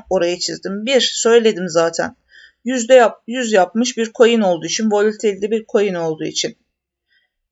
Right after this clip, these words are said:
İkinci sebep arkadaşlar, dediğim gibi videoyu, şey videoyu diyorum, ee, grafiği ben açtığımda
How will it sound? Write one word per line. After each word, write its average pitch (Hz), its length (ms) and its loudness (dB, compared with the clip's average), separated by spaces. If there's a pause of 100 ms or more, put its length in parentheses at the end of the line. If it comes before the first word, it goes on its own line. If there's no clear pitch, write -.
(1500)
İkinci 392 380 -4
sebep 208 380 0
arkadaşlar, 233 760 2
dediğim 302 320 -4
gibi 190 220 -8
videoyu, 285 600 -2 (200)
şey 196 320 2
videoyu 208 360 -4
diyorum, 175 400 -2
ee, 190 80 2 (3250)
grafiği 330 500 2
ben 247 260 2
açtığımda 247 840 -2